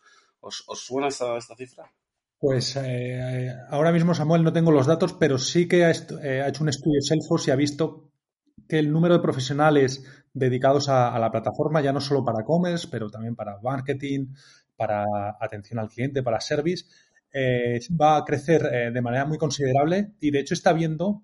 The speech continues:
Speaker 2: también, eh, lo mismo no tengo los datos, pero que el negocio que van a tener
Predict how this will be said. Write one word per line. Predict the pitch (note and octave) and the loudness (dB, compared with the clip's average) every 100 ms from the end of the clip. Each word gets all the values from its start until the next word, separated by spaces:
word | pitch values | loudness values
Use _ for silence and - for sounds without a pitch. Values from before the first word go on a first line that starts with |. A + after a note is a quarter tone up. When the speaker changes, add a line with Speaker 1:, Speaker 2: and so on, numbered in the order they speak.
| _ _ _ _ - | _ _ _ _ -2
Speaker 2:
también, | C#3 C#3 D#3+ G3+ - | 0 2 0 0 -2
eh, | C3 A#2+ A#2+ A#2 C3 C3 | -6 -6 -6 -10 -14 -6
lo | C3 | -4
mismo | C#3+ D3 | -2 -4
no | D3 | -2
tengo | D3 D3 | 0 2
los | C3 | 2
datos, | D3 F3 - _ | 0 -2 -6 _
pero | D#3+ D3 C#3+ | 0 2 2
que | C#3+ D3+ D3 | 2 0 0
el | C#3 C#3 C3+ | -4 -2 -2
negocio | C#3+ F3 E3+ C#3 B2+ | 0 0 0 -4 -2
que | B2+ | 0
van | C#3+ | 0
a | C#3+ | 2
tener | E3 C#3+ D3+ D3+ - | 2 2 0 -4 -6